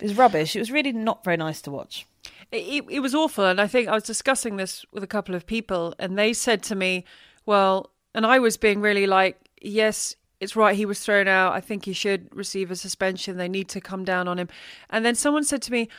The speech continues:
Speaker 2: "Are you clouded by everything else that's going on with Zverev? Because we know there are the allegations off the court, and they are apparently due to be being investigated by the A T P." I said, "No, not at all." I said, "It's got nothing to do with that."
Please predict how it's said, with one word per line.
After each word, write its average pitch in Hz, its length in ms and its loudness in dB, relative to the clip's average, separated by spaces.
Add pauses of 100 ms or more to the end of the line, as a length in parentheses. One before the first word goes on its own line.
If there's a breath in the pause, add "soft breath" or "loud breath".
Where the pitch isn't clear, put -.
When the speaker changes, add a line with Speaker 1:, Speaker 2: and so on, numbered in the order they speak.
(140 loud breath)
Speaker 2:
"Are - 80 0
you 269 240 2
clouded 262 640 6
by 202 160 6
everything 214 460 0
else 202 180 -2
that's - 220 -12
going 202 320 0
on 185 100 -4
with 185 160 -6
Zverev? 254 220 6
Because 185 260 -12
we 190 80 -6
know 196 180 2
there 185 140 0
are 180 60 0
the 185 100 -2
allegations 180 640 -2 (160)
off - 340 4
the - 80 -6
court, 175 480 -4
and 180 120 -4 (340 loud breath)
they 190 160 0
are 180 180 0
apparently 208 640 0 (220 soft breath)
due 202 240 -6
to 190 280 -2 (220 soft breath)
be 196 120 -4
being 185 200 0
investigated 185 720 -2
by 180 140 -2
the 180 80 -6
A 180 80 -2
T - 100 -10
P." 208 120 -6
I 214 40 -4
said, 226 200 -8
"No, 285 160 4
not 269 160 2
at - 100 -10
all." 277 80 2
I 220 60 2
said, 226 200 -6
"It's - 140 -6
got 240 140 -4
nothing 247 280 -4
to - 120 -10
do 240 140 0
with 196 100 0
that." 170 180 -4